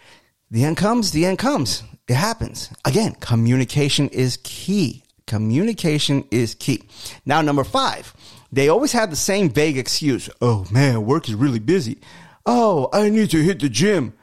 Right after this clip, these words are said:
"Oh, my God, I'm traveling." Sounds familiar? Yeah, I travel a lot. <laughs> No, but, but in all reality, remember, you're not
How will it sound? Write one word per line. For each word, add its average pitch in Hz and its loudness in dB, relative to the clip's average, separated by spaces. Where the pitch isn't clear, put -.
"Oh, 120 0
my 107 0
God, 110 -2
I'm 113 -2
traveling." 113 -2
Sounds 143 -2
familiar? 165 0
Yeah, 143 0
I - -6
travel - -2
a 110 -2
lot. - 0
<laughs> - -2
No, 170 4
but, 135 0
but 151 2
in 160 2
all 165 4
reality, 127 0
remember, 143 2
you're 139 0
not 147 0